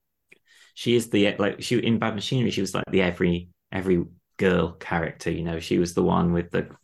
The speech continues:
the kind of most down-to-earth problems, I think. And so she fitted into it so much better. As soon as I put her in the story, things that hadn't worked or had seemed laborious worked. And she worked better with the characters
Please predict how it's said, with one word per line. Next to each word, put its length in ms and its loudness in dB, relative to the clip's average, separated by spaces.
the 80 -6
kind 220 0
of 60 4
most 260 2
down-to-earth 840 0
problems, 640 0
I 80 -6
think. 460 -8
And 180 0
so 500 4
she 200 0
fitted 600 -2
into 240 -2
it 140 -4
so 180 2
much 220 -2
better. 220 0
As 80 0
soon 100 2
as 80 0
I 80 2
put 260 -4
her 220 4
in 100 2
the 80 -8
story, 560 -6
things 160 2
that 100 -2
hadn't 380 2
worked 560 -2
or 180 2
had 120 -2
seemed 260 0
laborious 840 2
worked. 680 -4
And 120 -2
she 160 2
worked 380 4
better 320 -2
with 200 2
the 60 -6
characters 640 -2